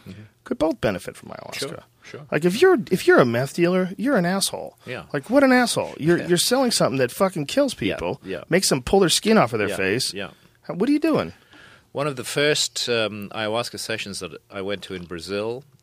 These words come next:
Speaker 1: there was a, a guy there from L A who, who was a heavy smoker of, of crystal meth.
Speaker 2: Oh,
Speaker 1: And
Speaker 2: Jesus.
Speaker 1: and he, um, came there in a state, he was just so wired. And he,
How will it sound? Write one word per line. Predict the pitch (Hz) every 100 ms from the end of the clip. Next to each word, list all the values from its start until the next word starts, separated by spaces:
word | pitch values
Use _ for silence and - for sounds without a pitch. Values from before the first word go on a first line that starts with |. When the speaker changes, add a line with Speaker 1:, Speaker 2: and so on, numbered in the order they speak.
| _
Speaker 1:
there | 98 95
was | 95 95 87 -
a, | 87 92 85
a | 85
guy | 95 95
there | 92 90
from | - 110
L | 101 98
A | 95 113 139 _
who, | 107 101 98 -
who | 98 98 95 87
was | 80 95 92 - -
a | 87 80 -
heavy | 90 95 90
smoker | 90 85 82
of, | 80 78 - _ -
of | 76 - _ _ _ _
crystal | - 90 80
meth. | 78 71 - _ _ _ _
Speaker 2:
Oh, | 123 120
Speaker 1:
And | 85
Speaker 2:
Jesus. | - 76 60 - - _
Speaker 1:
and | 98
he, | 92 120 127 131 120 113 -
um, | 90 95 92 92 92 80 _
came | - 113 110 92
there | 85 82 80 -
in | 92
a | 87
state, | - 107 101 92 - _
he | - 107 104
was | 95 90
just | - - -
so | -
wired. | 117 90 95 98 85 80 78 - _ - - - -
And | 107 101 -
he, | - 127 127 127 120